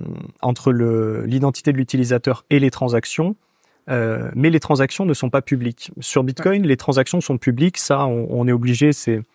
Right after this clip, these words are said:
Speaker 1: euh, ce que dit Sa-, Satoshi Nakamoto dans le white paper, la fameuse phrase, euh, de, « Le seul moyen de confirmer l'absence d'une transaction est d'être au courant de toutes les transactions. »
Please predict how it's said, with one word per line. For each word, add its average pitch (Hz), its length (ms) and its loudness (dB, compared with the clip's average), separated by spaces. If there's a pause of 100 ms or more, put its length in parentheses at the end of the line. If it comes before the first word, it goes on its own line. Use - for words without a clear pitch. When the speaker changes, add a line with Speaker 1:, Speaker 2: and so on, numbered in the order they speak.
(340)
Speaker 1:
euh, 120 360 -6
ce - 80 -8
que 123 100 -2
dit 120 140 -4
Sa-, 127 240 -4
Satoshi - 400 -4
Nakamoto 123 460 -2
dans 120 100 0
le 117 60 0
white 117 220 0
paper, 143 360 0
la 110 60 -2
fameuse 113 340 -6
phrase, 131 420 -2 (540)
euh, 110 460 -2 (600)
de, « 117 200 -2
Le 113 240 2
seul 135 160 2
moyen 127 320 4
de 123 80 0
confirmer 123 380 0
l'absence 123 360 0
d'une 123 140 0
transaction 123 440 -2
est 120 40 0
d'être 110 200 -2
au 117 40 0
courant 117 220 -2
de 113 100 -2
toutes - 240 -4
les 117 80 0
transactions. » 107 480 -2